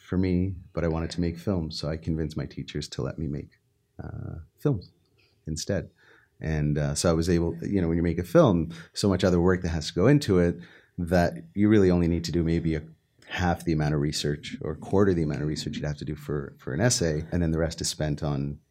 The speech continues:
delivering it to the audience. Uh, that suited me a lot more.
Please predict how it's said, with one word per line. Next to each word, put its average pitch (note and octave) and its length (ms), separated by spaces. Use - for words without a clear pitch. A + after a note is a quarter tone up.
delivering E2 460
it - 100
to - 100
the D2 120
audience. - 480
Uh, C#2 120
that D2+ 180
suited F2 280
me D#2+ 120
a C#2+ 80
lot C#2 200
more. D2 300